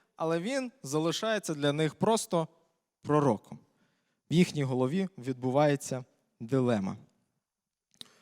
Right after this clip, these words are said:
Якщо він і був пророком, то чому, чому не відбулося якихось змін?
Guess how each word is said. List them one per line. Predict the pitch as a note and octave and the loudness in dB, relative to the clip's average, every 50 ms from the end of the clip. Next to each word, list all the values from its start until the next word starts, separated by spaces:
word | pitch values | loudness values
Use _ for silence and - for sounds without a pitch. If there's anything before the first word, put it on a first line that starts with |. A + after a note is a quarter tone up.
| _ - | _ -8
Якщо | B2+ C3 - - - G#3+ G3+ | -6 -6 -4 0 2 2 2
він | F3+ F#3+ F3 E3+ - | 2 2 -2 -2 -2
і | D#3 C#3+ | -4 -2
був | C3+ D#3+ F3 D3+ | 0 2 0 0
пророком, | - - C#3 C#3 C3 F3 A3 G#3+ - G#3 G3+ F#3+ F#3 _ - - _ _ _ _ | 0 0 0 0 2 2 2 0 0 -4 -6 -8 -8 _ -20 -20 _ _ _ _
то | - E3 D#3+ D#3 D#3 D#3 D#3 - - _ _ - | 2 4 6 6 6 4 2 -4 -10 _ _ -6
чому, | - - F3+ F3+ G3 A3+ B3 A3+ F3+ C3+ - _ _ _ _ _ - | -2 0 2 2 2 4 2 2 2 0 -4 _ _ _ _ _ -14
чому | - - F#3+ A3 B3 | -12 -10 -6 -4 -4
не | G#3 F3 | -2 -2
відбулося | D3+ D3 C#3+ C3 C#3+ D3 D#3+ E3+ E3 - D3+ | -2 -2 -2 0 2 4 4 4 4 2 0
якихось | C3+ - - D3 - - C3+ A#2+ - - _ _ _ _ _ _ _ _ - | -2 -2 -2 -2 0 0 0 0 -2 -6 _ _ _ _ _ _ _ _ -8
змін? | A#2 A2 C3 C3+ C3 A2+ G2 F2 | -6 -4 -2 0 0 0 -2 -2